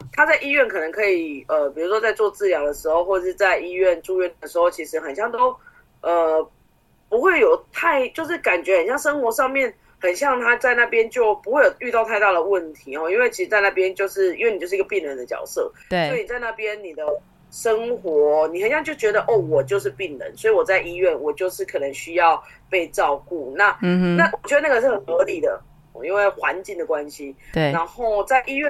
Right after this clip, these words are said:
Speaker 1: 的无障碍啦，医院的东西资源也很多足够。可是我们就是后来发现说，哎，这一群个案，他从医院出院之后，回到家之后，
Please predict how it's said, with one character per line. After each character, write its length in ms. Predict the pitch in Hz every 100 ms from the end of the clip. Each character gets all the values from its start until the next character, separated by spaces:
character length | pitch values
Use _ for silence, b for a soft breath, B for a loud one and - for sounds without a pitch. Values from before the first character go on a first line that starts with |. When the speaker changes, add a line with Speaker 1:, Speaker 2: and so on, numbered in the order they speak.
| -
Speaker 1:
的 400 | 202 185 170 - _ _ _ _ _ _
无 120 | 208
障 240 | 214 262 240
碍 240 | 240 208
啦， 240 | 185 175 175
医 120 | 214
院 220 | 233 214
的 300 | 190 170 160
东 220 | 160 247
西 240 | 277 269 254
资 180 | - 233
源 160 | 202
也 80 | 175
很 140 | 180
多 100 | 170 185
足 240 | - 151
够。 280 | - 185 131 B B B
可 160 | 214
是 160 | 196 339
我 120 | 277
们 360 | 180 160 165 185 -
就 120 | 247
是 120 | 262
后 160 | 277 254
来 100 | 175
发 240 | 202 208
现 180 | 226 214
说， 80 | 214
哎， 100 | -
这 240 | - 330
一 40 | 330
群 560 | - 214 190 196 220 240 -
个 180 | 240 226
案， 220 | 220 175
他 220 | 196 220
从 220 | 208 180
医 120 | 180 202
院 220 | 220 180
出 320 | - 233 240
院 180 | 247 208
之 100 | 180
后， 120 | 208
回 120 | 208 180
到 160 | 208
家 240 | 190 185 180
之 120 | 185
后， 260 | 190 170